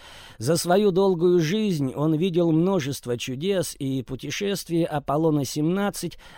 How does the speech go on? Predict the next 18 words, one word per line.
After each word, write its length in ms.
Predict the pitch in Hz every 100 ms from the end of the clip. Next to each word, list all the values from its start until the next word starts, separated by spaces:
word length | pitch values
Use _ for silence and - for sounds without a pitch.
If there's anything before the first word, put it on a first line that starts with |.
| -
оценивал 640 | 143 - 226 202 180 180
примерно 580 | 165 160 180 190 165 156
на 300 | 170 175 165
одном 380 | 143 165 151 147
уровне 460 | 185 165 131 139 123
с 100 | -
тем 240 | 127 123
случаем, 560 | - 214 202 170 160 160
когда 380 | 151 135 156
проповедник 880 | 147 143 - 123 139 202 175 170 131
сбежал 680 | 113 117 156 139 180 190 156
с 120 | -
его 200 | 131 123
деньгами 680 | 117 143 175 202 202 175
и 240 | 165 175 175
с 60 |
женой 540 | 117 104 131 127 131 117
дьякона. 640 | 104 110 92 - 82 82